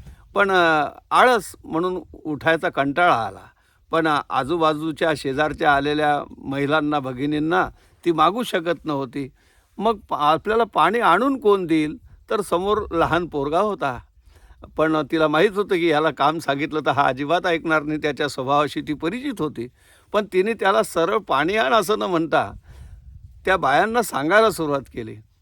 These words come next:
म्हणले, "आमचा मुलगा इतका शहाणा आहे, त्याचा खाण्याचा त्रास नाही, पिण्याचा त्रास नाही, अभ्यासाचा त्रास नाही, असं गुणी पोरगा आहे."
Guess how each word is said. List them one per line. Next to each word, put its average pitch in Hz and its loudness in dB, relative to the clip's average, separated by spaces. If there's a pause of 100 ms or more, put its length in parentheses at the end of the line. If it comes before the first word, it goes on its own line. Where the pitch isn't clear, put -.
म्हणले, 143 -2 (100)
"आमचा 143 -4
मुलगा 143 0
इतका 151 -4
शहाणा 131 -4
आहे, 160 0
त्याचा - -6
खाण्याचा 147 -2
त्रास 127 -4
नाही, 170 -2
पिण्याचा 175 -2
त्रास 127 -6
नाही, 196 -4
अभ्यासाचा 156 0
त्रास 131 -4
नाही, 196 -2 (260)
असं 147 -2
गुणी 214 0
पोरगा 147 -4
आहे." 104 -6